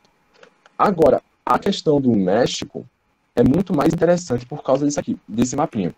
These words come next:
No mapa, a gente percebe que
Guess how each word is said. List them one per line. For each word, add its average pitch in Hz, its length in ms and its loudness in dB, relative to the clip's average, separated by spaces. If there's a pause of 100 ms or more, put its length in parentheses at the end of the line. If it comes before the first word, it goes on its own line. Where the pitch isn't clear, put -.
(1400)
No 175 260 4
mapa, 123 420 2
a 110 140 2
gente 143 180 -4
percebe 123 760 0
que 113 500 0